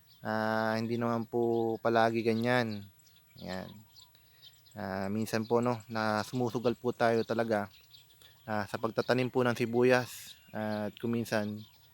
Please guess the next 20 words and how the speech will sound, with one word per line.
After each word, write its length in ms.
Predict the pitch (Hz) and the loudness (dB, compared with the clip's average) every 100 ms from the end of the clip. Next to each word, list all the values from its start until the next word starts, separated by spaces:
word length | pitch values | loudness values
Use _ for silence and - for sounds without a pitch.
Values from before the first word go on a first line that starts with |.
| _ _ _ | _ _ _
ah, 160 | 110 107 | -4 -2
maganda 400 | 110 110 110 113 | -2 -2 0 0
rin 160 | 110 | -2
po 80 | 117 | -2
yung 160 | 110 110 | -2 -2
ating 560 | 107 107 117 113 110 | -4 -4 -4 -4 -6
kinikita. 640 | - 113 107 113 - 104 - - - | -6 -6 -4 -4 -2 -2 -4 -20 -16
At 160 | 92 92 - | -14 -12 -6
minsan 320 | 117 123 110 | -6 -6 -8
po, 160 | 113 | -6
no, 160 | 110 113 - - - - - 113 | -4 -6 -10 -20 -20 -20 -16 -6
ah, 160 | 104 | -4
sinasapit 560 | 113 110 101 110 - 101 | -2 -4 0 0 0 -6
din 160 | 107 | -6
po 160 | 101 110 | -6 -4
natin 320 | 107 - 110 | -4 -4 -6
yung 80 | 110 | -4
mga 320 | 107 104 104 | -2 -2 -4
ganitong 240 | 104 - 104 | -6 -8 -10
senaryo. 560 | 110 101 98 95 92 | -8 -8 -6 -8 -10